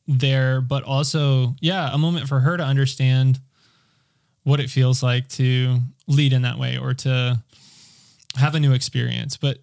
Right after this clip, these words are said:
the experience she had is, "My dad's a dick." You know, <laughs> like, my dad just shows up in the world as a dick. A lot of times it can reinforce our, our kids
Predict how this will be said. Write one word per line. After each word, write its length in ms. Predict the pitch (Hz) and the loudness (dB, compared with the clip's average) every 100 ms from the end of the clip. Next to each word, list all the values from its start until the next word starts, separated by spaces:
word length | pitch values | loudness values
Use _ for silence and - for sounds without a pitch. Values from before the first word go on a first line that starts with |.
| - | -6
the 260 | 147 143 175 | -2 0 0
experience 340 | - 269 247 | 0 -4 -2
she 200 | - 214 | -2 -2
had 180 | 180 143 | 0 0
is, 120 | 131 | 4
"My 100 | 135 | 4
dad's 300 | 135 156 143 | 4 0 -2
a 40 | 117 | -6
dick." 500 | 120 135 120 - - _ - | -4 -4 -4 -10 -20 _ -2
You 100 | 147 | 0
know, 120 | 156 110 | 2 0
<laughs> 80 | - | 0
like, 240 | 127 131 | -2 -2
my 80 | 180 | -6
dad 520 | 156 139 156 160 - | -2 0 2 0 -2
just 220 | - 160 131 | -4 -2 -2
shows 340 | - 143 147 | 0 2 2
up 140 | 147 | 0
in 60 | 147 | -2
the 80 | 139 | 0
world 420 | 135 131 135 135 - _ _ - | 4 4 4 2 -2 _ _ 0
as 240 | 135 131 | 2 4
a 40 | 135 | 2
dick. 400 | 147 131 131 - | 2 -2 -4 -4
A 60 | 135 | 0
lot 160 | 131 | 2
of 60 | 127 | 2
times 240 | 135 131 | 2 2
it 120 | 139 131 | 2 0
can 160 | 160 | 0
reinforce 800 | 147 165 139 139 185 196 - - _ _ _ _ _ _ _ _ _ 156 | 0 0 0 -2 -2 -2 -4 -6 _ _ _ _ _ _ _ _ _ -4
our, 160 | 143 | -2
our 180 | 135 147 | -2 -2
kids 680 | 135 165 165 143 - - | -2 0 0 0 0 -2